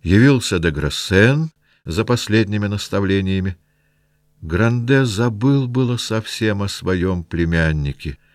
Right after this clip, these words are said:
«Обедайте, обедайте, Гранде, я не помешаю.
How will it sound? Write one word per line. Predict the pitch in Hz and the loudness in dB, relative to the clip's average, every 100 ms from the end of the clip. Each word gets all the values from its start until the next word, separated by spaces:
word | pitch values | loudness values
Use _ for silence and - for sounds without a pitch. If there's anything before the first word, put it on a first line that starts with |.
| _ _ _ _ _ _ | _ _ _ _ _ _
«Обедайте, | 180 143 143 92 87 82 - 107 | -4 2 2 4 2 2 4 4
обедайте, | 113 151 202 170 135 123 107 | 4 4 4 4 2 0 -2
Гранде, | 90 90 90 87 92 | 0 0 0 2 4
я | 127 | 2
не | 151 | 0
помешаю. | 143 143 131 - 92 95 92 92 | -2 -2 -2 -4 -2 0 -2 -6